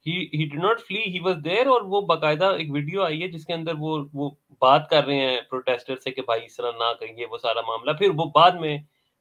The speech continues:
उनको वो निकले हैं। कहने का मकसद ये है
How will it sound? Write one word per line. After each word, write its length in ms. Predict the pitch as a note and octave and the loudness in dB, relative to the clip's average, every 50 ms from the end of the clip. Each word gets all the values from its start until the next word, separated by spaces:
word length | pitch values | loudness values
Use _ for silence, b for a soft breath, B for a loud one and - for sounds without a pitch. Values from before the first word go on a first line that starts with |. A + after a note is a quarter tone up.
| _ - | _ -4
उनको 440 | C#3 C#3 C#3 C#3 - C3+ C3 B2+ C3 | -2 -2 -2 0 -2 -2 -2 -2 -2
वो 100 | C3 C3+ | -2 -2
निकले 300 | B2+ B2 A#2 - - A2 | -2 -2 -6 -8 -10 -12
हैं। 80 | G#2+ - _ _ _ _ _ - | -12 -12 _ _ _ _ _ 2
कहने 220 | F3+ G3+ A3 B3 B3+ | 4 4 4 4 4
का 120 | B3 A#3 | 2 2
मकसद 340 | G3 E3 D#3 - - F3 E3 | 0 0 -2 -2 -8 -8 -8
ये 220 | E3 E3 F3 E3+ E3 | -6 -6 -4 -4 -2
है 380 | C#3 A#2+ A#2+ C#3+ F#3 F#3+ _ | -2 0 0 0 -2 -4 _